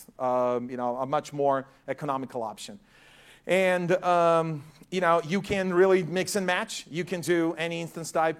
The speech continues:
with, um, Elastic G P Us. We put this in front of our customers. So our customers are, um, I S Vs and enterprises and, you know, kind of lots of folks in, in government looking at this.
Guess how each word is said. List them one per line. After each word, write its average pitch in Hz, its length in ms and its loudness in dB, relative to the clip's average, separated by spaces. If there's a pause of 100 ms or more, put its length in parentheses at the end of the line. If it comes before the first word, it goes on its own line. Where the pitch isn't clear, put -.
with, 147 360 0
um, 143 320 0
Elastic 151 420 0
G 160 100 -4
P 156 260 -4
Us. 135 140 -6
We 143 100 -4
put 160 200 -2
this 175 180 -2
in 170 80 -10
front 170 180 -2
of 151 80 -2
our 165 160 2
customers. 151 540 -4
So 147 140 -2
our 160 200 0
customers 151 540 -2
are, 139 240 2 (320)
um, 135 360 2
I 170 200 4
S 175 120 -6
Vs 185 300 -6
and 143 160 -8
enterprises 165 840 -6
and, 135 320 -4 (100)
you 135 80 -8
know, 120 140 -6 (100)
kind 123 100 -8
of 113 60 -14
lots 139 240 0
of - 80 -16
folks 143 400 -6
in, 135 140 -8
in 139 160 -10
government 139 340 0
looking 147 300 -6
at 147 80 -10
this. 175 200 -6